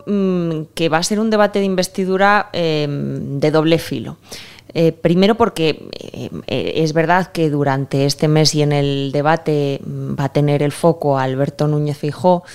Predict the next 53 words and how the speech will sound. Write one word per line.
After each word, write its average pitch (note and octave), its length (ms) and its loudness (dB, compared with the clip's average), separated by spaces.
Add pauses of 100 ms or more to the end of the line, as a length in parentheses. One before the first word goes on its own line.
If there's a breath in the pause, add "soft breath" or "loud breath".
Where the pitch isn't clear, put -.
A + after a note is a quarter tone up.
(420 loud breath)
pero D#3+ 220 2
es D#3 120 -2
que F3 200 -4
delante E3+ 540 0
tiene E3+ 480 0
a D#3+ 140 4
un E3 440 4
hueso D#3 360 4
muy D#3 160 4
duro D3 200 0
de B2+ 80 -2
roer, E3+ 440 -6
<laughs> - 40 -8
como F3 240 2
es D#3 80 -2
Pedro C#3+ 320 0
Sánchez, D#3+ 440 2
y C#3+ 80 0
lo C#3 100 2
digo D3 220 4
porque, D#3+ 420 2 (480 loud breath)
eh, C#3 300 4
es D3 160 2
un D#3 80 2
presidente D#3+ 720 4
que D3 180 2
hasta B2+ 880 -2
el B2+ 460 -2
lunes D3+ 320 2
fue D#3 220 -4
capaz D3 340 0
de C#3+ 380 0 (100)
trasladarnos D3 880 2
a D3+ 100 4
los D3 140 4
periodistas D3 560 4
a C#3+ 80 -2
través C#3+ 280 0
de C#3+ 80 -2
sus C#3+ 160 -8
portavoces C#3+ 600 -2
oficiales D#3+ 600 0
que D3 160 -8
no C#3 220 -2
se - 160 -2
iba C3+ 140 0
a C3+ 40 2
dar C3+ 180 0
de C#3 100 -6
codazos, D3 580 0
y C3+ 80 -4
cito C#3 340 -2
textualmente, C#3 800 2